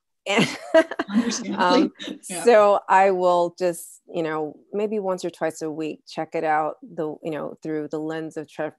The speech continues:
Speaker 1: Trevor Noah. However,
Speaker 2: Mm-hmm.
Speaker 1: um, my son, who is now almost eighteen, and one of my daughters is sixteen, they do actually, um, watch the real news, right, if you wanna call it that.
Speaker 2: Yeah.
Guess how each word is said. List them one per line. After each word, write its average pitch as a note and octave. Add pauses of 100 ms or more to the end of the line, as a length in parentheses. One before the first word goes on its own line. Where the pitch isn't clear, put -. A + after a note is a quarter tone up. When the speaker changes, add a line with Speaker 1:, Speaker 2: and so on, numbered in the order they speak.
(140)
Speaker 1:
Trevor D#3+
Noah. D3+
However, - (500)
Speaker 2:
Mm-hmm. E3
Speaker 1:
um, D#3+
my D#3+
son, E3+
who D#3+
is D#3
now D#3
almost D3+
eighteen, D#3
and D3
one D#3
of D3+
my D3+
daughters D#3
is C#3+
sixteen, D#3 (540)
they A3
do A3
actually, D3
um, C#3+ (420)
watch D3
the D3+
real D3
news, F#3+
right, E3+
if D#3
you D3
wanna C#3+
call D3+
it D#3+
that. D#3+ (220)
Speaker 2:
Yeah. F#3